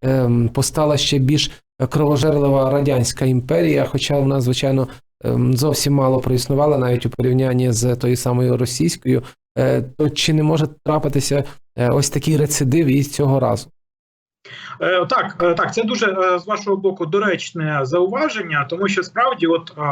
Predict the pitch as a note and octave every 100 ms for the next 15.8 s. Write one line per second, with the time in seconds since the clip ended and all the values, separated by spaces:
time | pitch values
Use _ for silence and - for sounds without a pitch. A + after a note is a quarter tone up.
0 | C#3 C3 - A#3 G3+ - G3 F#3 D#3 C3
1 | D3 F3+ E3+ D3 C3 D3+ - D#3 C3 C#3+
2 | C3 D#3 A#3 B3+ G3 E3 E3 F3 D#3+ D3
3 | C#3+ C3 B2+ D3 C3+ C#3+ B2+ C3 B2+ E3
4 | C#4 G#3+ - C#3 F3 F3 C3 D#3 C#3 C3
5 | B2+ - - - - - D3+ D#3+ G3+ G3+
6 | D#3 C#3 D3 C#3 B2+ - - - D3 C#3
7 | C3+ C3 C3 B2+ B2+ C3+ D3+ G3+ G3 C#3+
8 | E3+ D#3 - C3+ B2+ D#3 F3+ G3+ C#4+ -
9 | E3+ E3 E3 F3+ E3+ D3+ C3+ A#3 A3 C3
10 | - E3+ D3 D3 E3 F3 - A2 A2+ _
11 | _ _ C3+ D3+ D#3 D#3 - D3 C#3 C3+
12 | C#3 E3 C4+ - G#3+ F3 F3 D3 D3+ F#3+
13 | D3 C#3 C3 F#3 F3+ - C#3 B2+ C3+ C3+
14 | F3 F3 C3+ - D3 C#3 C3+ D3+ D3 -
15 | B2 B2+ D#3+ B3+ B3 - G#3+